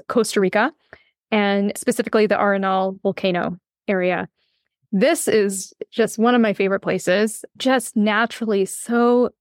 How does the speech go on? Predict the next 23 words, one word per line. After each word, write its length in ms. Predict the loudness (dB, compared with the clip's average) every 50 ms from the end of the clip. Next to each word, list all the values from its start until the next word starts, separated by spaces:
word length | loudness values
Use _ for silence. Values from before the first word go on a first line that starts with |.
| -8 -4
beautiful. 640 | -2 -2 -2 -4 -4 -4 -2 -2 0 -2 -2 -4 -4
My 140 | -4 -2 0
husband 300 | 0 0 2 2 2 2
had 120 | 2 2
been 180 | 2 2 2 2
there 140 | 2 2 0
before 680 | -2 -6 -6 -4 -2 -2 0 0 -2 -2 -4 -6 -6 -6
and 560 | -6 -6 -6 -6 -6 -6 -6 -6 -6 -6 -8 -10 -10 -4 -2
I 120 | -2 0
hadn't 400 | 2 2 4 4 2 0 0 -2
been. 240 | -4 -4 -4 -4 -4
So 120 | -2 0
he's 140 | 0 0 0
like, 160 | 0 -2 -2 -2
"We 180 | 0 0 0
have 260 | 0 0 -2 -2 0
to 100 | -2 -2
go 100 | -2 0
there 140 | 0 0 -2
together." 320 | -2 0 0 0 0 0 0
And 160 | -2 -2 0
so 80 | 0
we, 140 | 2 2 2